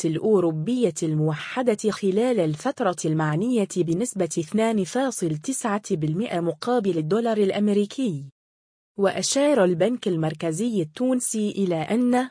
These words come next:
وباحتساب متوسط النصف الأول من سنة ألفين وستة وعشرون ومقارنته بالفترة نفسها من العام السابق،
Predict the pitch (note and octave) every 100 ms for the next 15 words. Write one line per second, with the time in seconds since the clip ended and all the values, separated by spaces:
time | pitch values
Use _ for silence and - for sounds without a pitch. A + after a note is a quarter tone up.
0 | _ _ G#3 G3 F#3+ - A#3 A3+ C4 C4
1 | G#3+ F#3+ F3 F3+ F#3+ C#4 - A#3 G3 F3+
2 | F#3 C4+ - E3+ - B3 A#3+ F#3+ F3 F3+
3 | E3+ B3 B3+ G3+ - D#3+ D#3 - A#3+ A3+
4 | E3 D3+ D3+ C4+ G#3+ G#3 G3 F#3 D#3+ D#3+
5 | G3 A#3 A#3+ F3+ D#3+ D#3+ D#3 E3 D#3+ D#3
6 | A3 - A3+ G3+ E3+ E3+ D#3 B3 A3 F#3+
7 | - D#3 D3+ - C#4 A#3 A3 F#3+ E3 D3+
8 | D3+ A#3+ G#3 D#3 - B3+ F#3 D3+ D3